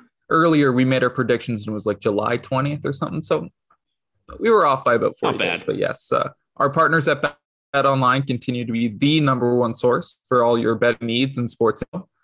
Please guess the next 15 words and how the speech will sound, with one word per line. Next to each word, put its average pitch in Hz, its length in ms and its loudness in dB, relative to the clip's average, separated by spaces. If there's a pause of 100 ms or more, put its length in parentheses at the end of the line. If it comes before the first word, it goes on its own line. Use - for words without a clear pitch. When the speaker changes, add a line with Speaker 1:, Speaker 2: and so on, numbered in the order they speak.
(240)
Speaker 1:
Find 131 200 0
all 135 100 4
the 131 100 2
latest 123 320 2
odds, 135 400 0
news, 127 220 0
and 123 100 -4
sports - 300 -4
development, 123 480 -2
including 151 400 -2
the 139 80 0
year's 123 200 0
basketball 127 360 -2
championship 113 580 -6
finals, 147 500 -4